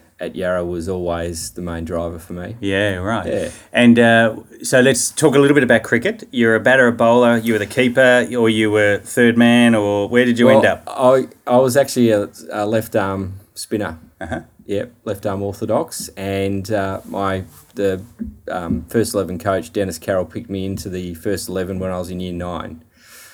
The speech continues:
Speaker 1: So I,
Speaker 2: Wow.
Speaker 1: at the time, I think I was the youngest to ever play first eleven cricket.
Speaker 2: Good
Speaker 1: Yeah, I was
Speaker 2: work.
Speaker 1: in year nine with all the big boys.
Speaker 2: Yes.
Speaker 1: And had three years in the, in the first eleven there.
Speaker 2: Very good.
Speaker 1: Um, and, yeah, mainly as a,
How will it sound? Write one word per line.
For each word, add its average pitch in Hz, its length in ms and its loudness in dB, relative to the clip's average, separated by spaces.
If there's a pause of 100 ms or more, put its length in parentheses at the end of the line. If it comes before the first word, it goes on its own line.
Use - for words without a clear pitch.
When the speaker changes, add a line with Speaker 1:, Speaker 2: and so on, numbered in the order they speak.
(140)
Speaker 1:
So - 180 -6
I, 95 200 2
Speaker 2:
Wow. 95 440 -4
Speaker 1:
at 101 160 -4
the - 80 -12
time, 98 240 -4
I 95 80 -2
think 95 160 -6
I 92 40 -2
was 92 140 -6
the 98 80 -8
youngest 92 420 -6
to 92 80 -8
ever 85 160 -8
play 85 380 -6
first 85 360 -12
eleven 87 260 -8
cricket. 120 380 -4 (300)
Speaker 2:
Good - 140 -8
Speaker 1:
Yeah, - 0 -
I 123 180 -2
was 95 80 -6
Speaker 2:
work. 98 80 -8
Speaker 1:
in 95 60 -6
year 95 120 -4
nine 123 480 -2
with 101 140 -6
all 92 140 -6
the 90 80 -10
big 110 180 -6
boys. 123 540 0
Speaker 2:
Yes. 113 520 -10
Speaker 1:
And 95 380 -4
had 95 160 -4
three 98 300 -4
years 92 320 -8
in 95 100 -8
the, 90 200 -10 (100)
in 98 100 -10
the 92 80 -6
first 90 320 -10
eleven 92 300 -8
there. 90 260 -10 (400)
Speaker 2:
Very 127 220 -2
good. 104 100 -2
Speaker 1:
Um, 98 560 -2 (220)
and, 98 340 -4
yeah, 95 240 -2
mainly 104 320 -2
as 82 100 -8
a, 82 240 -6